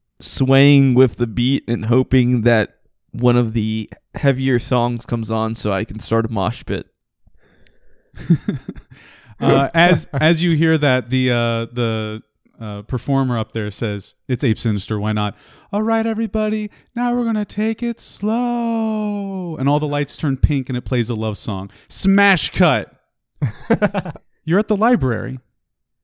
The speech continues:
Speaker 2: You're sitting in that back room. It's the Summit City Public Library. Um, you're on the first floor?
Speaker 1: Yep.
Speaker 2: Sitting at one of the computers?
Speaker 1: I'll take a quick moment to look at the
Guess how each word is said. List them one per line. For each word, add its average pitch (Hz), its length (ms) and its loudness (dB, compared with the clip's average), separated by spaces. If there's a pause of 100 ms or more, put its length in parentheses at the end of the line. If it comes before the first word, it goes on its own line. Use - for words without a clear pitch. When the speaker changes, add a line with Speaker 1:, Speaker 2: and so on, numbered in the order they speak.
(280)
Speaker 2:
You're 170 80 -4
sitting 185 320 0
in 185 80 2
that 180 220 0
back 175 280 -2
room. 110 280 -2
It's - 120 -10
the 139 80 -10
Summit 151 340 -4
City 139 240 -6
Public 127 360 -4
Library. 113 640 -4 (260)
Um, 104 520 -2 (400)
you're 120 120 -4
on 120 140 0
the 113 380 -2 (280)
first - 600 -8
floor? 214 400 -6 (640)
Speaker 1:
Yep. 185 180 0
Speaker 2:
Sitting 170 160 -2
at 160 80 -6
one 165 80 -4
of 165 60 -4
the 165 80 -4
computers? 175 640 -6 (760)
Speaker 1:
I'll 131 300 2
take 165 240 0
a 131 340 4
quick 139 260 0
moment 117 540 2 (140)
to 101 500 0 (540)
look 123 280 2
at 117 260 0
the 113 560 -2